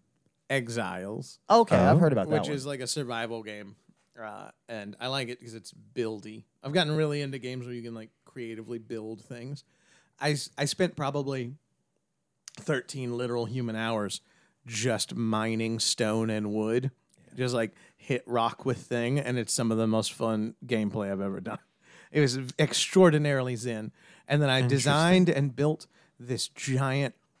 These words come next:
Speaker 1: multi-level fortress, like, palace with towers and, and, like, gates and parapets. And then I placed the last block in it, and I said, "This is fantastic." And then I logged out and have never logged in again.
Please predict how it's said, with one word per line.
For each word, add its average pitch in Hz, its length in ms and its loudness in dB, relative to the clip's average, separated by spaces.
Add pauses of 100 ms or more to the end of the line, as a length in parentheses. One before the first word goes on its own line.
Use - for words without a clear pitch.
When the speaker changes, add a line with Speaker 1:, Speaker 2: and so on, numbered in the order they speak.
(220)
Speaker 1:
multi-level 123 960 0
fortress, 135 800 -2
like, 113 220 -8
palace 120 640 -2
with - 180 -18
towers 113 760 2
and, 101 260 -14
and, 104 160 -14
like, 98 240 -20 (560)
gates - 560 0
and 95 160 -10
parapets. 127 680 0 (320)
And 127 180 -2
then 110 100 -2
I 104 80 -6
placed - 400 -2
the 120 100 -2
last 139 420 2
block 135 320 2
in 113 120 -2
it, - 220 -10
and 104 140 -8
I 98 80 -10
said, 107 260 -12
"This 135 180 -2
is - 120 -10
fantastic." - 960 -6 (360)
And 123 140 0
then 113 100 -2
I 104 160 -6 (720)
logged 135 320 6
out 143 180 6
and 123 180 2
have 110 140 -4
never 107 360 -2 (420)
logged 104 280 0
in 113 120 0
again. 104 460 -4